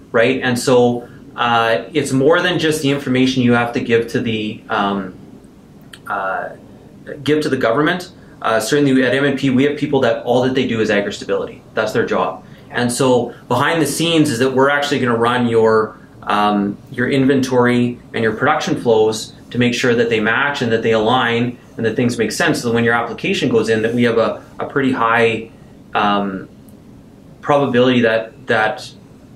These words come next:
what we expect your payment to be and what your payment's actually gonna be is gonna be, gonna be reasonable. And I think that there are,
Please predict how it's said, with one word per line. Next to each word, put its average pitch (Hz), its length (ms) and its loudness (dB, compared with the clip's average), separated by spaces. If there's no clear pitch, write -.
what 120 200 0
we 135 120 2
expect 151 360 -2
your 135 100 -6
payment 113 260 -6
to - 60 -16
be 113 80 -8
and 107 80 -4
what 104 160 -6
your - 80 -20
payment's 104 240 -6
actually 101 280 -4
gonna 101 120 -8
be 98 160 -10
is 95 80 -8
gonna 98 180 -8
be, 90 300 -16
gonna 107 180 -4
be 95 60 -8
reasonable. 95 380 -8
And 98 100 -2
I 110 40 -2
think 151 200 0
that - 100 2
there 123 160 4
are, 117 320 0